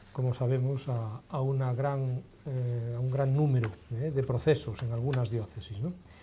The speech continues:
Pero bueno, para hablarnos de esto, de estas primeras experiencias prácticas, en esta ocasión tenemos con nosotros a don Julián Ros Córcoles, que como sabéis es vicario judicial de la diócesis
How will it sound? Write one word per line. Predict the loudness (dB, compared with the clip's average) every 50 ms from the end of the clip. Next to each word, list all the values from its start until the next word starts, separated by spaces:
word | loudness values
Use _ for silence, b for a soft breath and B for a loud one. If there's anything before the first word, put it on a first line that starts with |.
| B B B B B B 0
Pero | 4 6 6
bueno, | 6 6 6 4 4
para | 4 4 6
hablarnos | 6 6 4 4 4 2 2 2
de | 2 0
esto, | 0 0 0 0
de | 0 0
estas | 0 0 -2 -4 -2
primeras | -2 -2 -2 0 2 2 0 0 -2 -4 -6
experiencias | -6 -4 -2 -2 0 2 0 0 0 0
prácticas, | -2 -2 -2 -2 -2 -2 -2 -2 0 0
en | -2
esta | -2 -2 -4 -4
ocasión | -4 -4 -4 -4 -4 -2 -2 -2
tenemos | -2 0 0 0 0 -2 -4
con | -4 -4 -2 -2
nosotros | 0 0 0 -2 -2 -2 -4 -4 -6 -8 B B B B B B B B B B -20 -6 -2
a | 0 2
don | 2 2 2
Julián | 2 0 0 2 4 4 4 4 4 2 0 0
Ros | 2 2 2 0 0 -4
Córcoles, | 0 2 2 2 4 2 0 0 0 0 -2 -4 -8 -14 -20 -20 -20 -20 -20 -20 -20 -20 -20 -20 -10 -6
que | -4 -2
como | -2 -2 -2 -2
sabéis | -2 -2 -2 0 0 0 0 -2
es | -2 -2
vicario | -2 -2 -2 0 0 2 2 0 0 -2
judicial | -4 -2 -2 -2 -2 0 0 0 2 2 0 -2 B B B B B B B B -14 -6 -2
de | 0 2
la | 2 4 4
diócesis | 4 4 2 2 0 -2 -4 -2 -2 -2 -2 -2 -4 -8